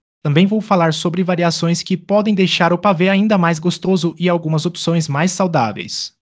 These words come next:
Então, venha comigo e descubra tudo sobre o pavê que conquista corações. Principais conclusões: um. Eu amo o sabor único do pavê Oreo. Dois.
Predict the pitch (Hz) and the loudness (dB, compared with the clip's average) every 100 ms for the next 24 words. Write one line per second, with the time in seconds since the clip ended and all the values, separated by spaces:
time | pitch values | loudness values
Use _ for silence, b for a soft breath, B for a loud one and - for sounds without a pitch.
0 | _ _ 135 127 135 127 _ 127 160 190 | _ _ -6 0 0 -2 _ 0 0 2
1 | 190 160 175 165 180 180 202 196 170 180 | 2 2 0 0 0 0 0 0 0 0
2 | 180 190 208 160 151 175 185 160 226 233 | 0 0 0 0 -2 2 2 2 0 -2
3 | 240 208 180 165 165 160 143 - 151 113 | -4 -2 -2 -2 -2 0 -2 -2 -4 -4
4 | 107 - - _ _ _ - 147 151 147 | -6 -10 -12 _ _ _ -2 0 0 0
5 | 143 - 143 151 143 156 156 135 120 113 | 0 0 -2 0 2 2 2 0 0 -4
6 | _ _ _ 151 143 165 170 160 143 147 | _ _ _ -2 0 0 0 0 0 0
7 | 156 156 135 123 139 135 147 135 117 107 | -2 -2 -4 -2 0 2 2 0 -2 -6
8 | 117 _ _ _ - 156 120 - - | -14 _ _ _ 0 2 2 -2 -8